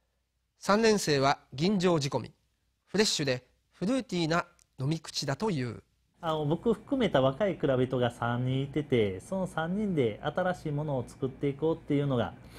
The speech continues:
Speaker 2: そもそものスタートなんですね。で、えー、純米酒、純米吟醸、純米大吟醸の三種類で展開していくっていうのと、で、えー、滋賀県で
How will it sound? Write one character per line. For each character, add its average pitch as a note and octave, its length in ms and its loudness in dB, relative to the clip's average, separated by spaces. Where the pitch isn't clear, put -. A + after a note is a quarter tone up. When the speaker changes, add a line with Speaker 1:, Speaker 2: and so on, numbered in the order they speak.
Speaker 2:
そ - 120 -6
も A#2+ 120 0
そ A#2+ 120 -6
も A2 100 -4
の G2 140 -6
ス - 100 -18
タ A2 160 -4
ー - 40 -6
ト G2 120 -8
な F2 140 -12
ん D#2+ 100 -14
で D#2+ 80 -12
す - 100 -16
ね。 G#2+ 220 -8
で、 D#3 540 2
え - 0 -
ー、 B2+ 100 0
純 C#3+ 240 0
米 E3 240 0
酒、 G#2+ 300 -4
純 B2+ 260 -2
米 B2+ 180 2
吟 C#3+ 240 0
醸、 G#2 200 0
純 B2 180 -4
米 C3 180 0
大 D#3 220 0
吟 D3+ 260 -2
醸 C3+ 220 -2
の D#3+ 160 0
三 C3+ 340 -2
種 - 140 -4
類 D#3+ 180 4
で G2+ 140 2
展 A2+ 240 -4
開 A2+ 240 0
し - 80 -12
て A2+ 140 -2
い A2 40 -2
く - 180 -4
っ - 20 -4
て - 180 -6
い G2+ 100 2
う G2+ 60 0
の G2 140 0
と、 F2+ 240 -2
で、 G3 220 2
え C3+ 480 4
ー、 C3 40 0
滋 E3+ 160 -6
賀 G#3+ 120 4
県 C#3+ 200 4
で G#2+ 220 2